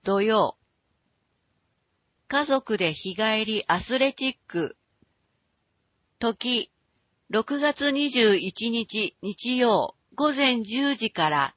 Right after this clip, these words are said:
正午。対象、市内在住、在勤、在学で、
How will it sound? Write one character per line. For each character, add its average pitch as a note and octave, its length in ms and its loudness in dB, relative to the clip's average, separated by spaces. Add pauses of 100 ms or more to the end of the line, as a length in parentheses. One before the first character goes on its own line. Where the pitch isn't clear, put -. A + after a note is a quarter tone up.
正 C4 420 2
午。 C#3+ 340 0 (920)
対 A#3+ 220 -2
象、 A3 560 0 (480)
市 D4 260 -2
内 A3+ 320 0
在 A3+ 340 2
住、 A3 420 0
在 A#3+ 300 0
勤、 A#3 340 -6 (100)
在 A3+ 240 2
学 A3+ 300 -2
で、 G#3 300 -2